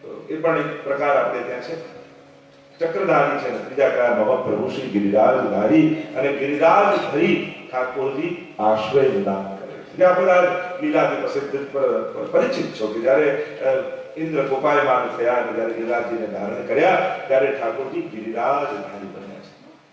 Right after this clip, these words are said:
શ્રીનાથજી બાબાના સ્વરૂપની લીલામાં પણ એક ભાવના એ છે કે વામ ભુજા પર ગિરિરાજ ધારણ કર્યા છે એવી ભાવ ભાવનામાં એ પણ એક પ્રકારની ભાવના છે. અને આપણા સાત સ્વરૂપમાં શ્રી ગોકુલનાથજીનું સ્વરૂપ, જે ચોથું સ્વરૂપ છે, એ ગિરિરાજજીને ધરનારું સ્વરૂપ.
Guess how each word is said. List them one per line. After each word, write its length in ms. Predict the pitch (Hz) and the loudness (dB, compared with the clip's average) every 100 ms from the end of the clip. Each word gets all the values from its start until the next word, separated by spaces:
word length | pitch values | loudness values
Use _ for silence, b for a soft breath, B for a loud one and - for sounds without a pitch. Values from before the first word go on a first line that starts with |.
| _ _ _ _ _ _ _ _ - | _ _ _ _ _ _ _ _ -6
શ્રીનાથજી 360 | 147 160 165 | 0 2 4
બાબાના 340 | 160 151 165 170 | 4 4 4 4
સ્વરૂપની 460 | 165 170 170 180 | 0 -2 -2 -6
લીલામાં 460 | 180 196 190 - - | -6 0 0 0 0
પણ 100 | 139 | -2
એક 180 | 131 - | -6 -4
ભાવના 240 | 101 120 | -2 -2
એ 120 | 123 | -2
છે 160 | - 117 | -4 -8
કે 360 | 113 - - 127 | -10 -12 -12 -2
વામ 300 | 131 135 131 | 0 0 0
ભુજા 180 | 135 | 2
પર 280 | 135 139 127 | 4 2 -2
ગિરિરાજ 400 | 131 135 139 - | -2 0 0 0
ધારણ 280 | 110 113 120 | -2 -2 -4
કર્યા 260 | 120 127 127 | -2 -2 -2
છે 420 | - - - - | -4 -8 -10 -10
એવી 180 | - 131 | -10 -4
ભાવ 260 | 110 123 | 0 2
ભાવનામાં 440 | 101 117 117 139 - | 2 0 0 -2 0
એ 120 | 190 | 0
પણ 180 | 220 185 | 0 -2
એક 140 | - | -4
પ્રકારની 360 | - - - 110 | -6 -2 -2 -4
ભાવના 400 | 101 101 101 101 | -6 -8 -8 -10
છે. 360 | - - - | -14 -18 -14
અને 140 | 139 - | -6 -2
આપણા 240 | 139 160 | 0 0
સાત 340 | 160 170 208 202 | 0 2 2 0
સ્વરૂપમાં 720 | 175 170 170 151 - - - | -2 -2 -4 -6 -6 -8 -8
શ્રી 100 | 170 | -2
ગોકુલનાથજીનું 880 | - 139 247 208 165 - 143 139 | 0 0 2 2 4 2 2 0
સ્વરૂપ, 340 | - 131 143 - | -2 -2 -2 -2
જે 80 | 120 | -2
ચોથું 340 | 123 - 135 | -2 -2 -4
સ્વરૂપ 320 | 117 120 - | -2 -2 -4
છે, 420 | 113 107 98 - | -4 -4 -4 -8
એ 220 | 151 143 127 | -4 -4 -4
ગિરિરાજજીને 640 | 113 127 139 135 - 151 | -2 2 2 2 -2 -6
ધરનારું 500 | 107 98 101 110 104 | -6 -6 -4 -4 -4
સ્વરૂપ. 260 | - - | -10 -14